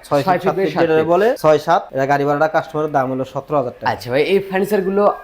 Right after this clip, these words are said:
Speaker 2: এটা কি আপনার কারখানায় তৈরি?
Speaker 1: আমাদের তিনটা কারখানা আছে।
Speaker 2: ও,
Speaker 1: আমরা
Speaker 2: আচ্ছা,
Speaker 1: তিরিশ
Speaker 2: আচ্ছা।
Speaker 1: বছর ধরে একই জায়গায় দোকানদারি করি।
Speaker 2: তিরিশ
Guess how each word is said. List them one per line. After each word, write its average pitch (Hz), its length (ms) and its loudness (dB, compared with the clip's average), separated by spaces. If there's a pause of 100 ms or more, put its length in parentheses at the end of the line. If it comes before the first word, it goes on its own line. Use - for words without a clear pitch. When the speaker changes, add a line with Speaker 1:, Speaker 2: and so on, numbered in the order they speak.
Speaker 2:
এটা 151 220 -6
কি 160 120 -6
আপনার 165 260 -2
কারখানায় 143 460 -4
তৈরি? 104 180 -6
Speaker 1:
আমাদের 165 300 0
তিনটা 196 280 4
কারখানা 143 420 -2
আছে। 107 160 -16 (140)
Speaker 2:
ও, 123 80 0 (240)
Speaker 1:
আমরা 151 120 0
Speaker 2:
আচ্ছা, - 120 -4
Speaker 1:
তিরিশ 220 180 2
Speaker 2:
আচ্ছা। 208 100 0
Speaker 1:
বছর 170 200 -4
ধরে 185 200 2
একই 156 200 -6
জায়গায় 143 200 -2
দোকানদারি 143 440 -6
করি। 113 180 -14
Speaker 2:
তিরিশ 165 220 -2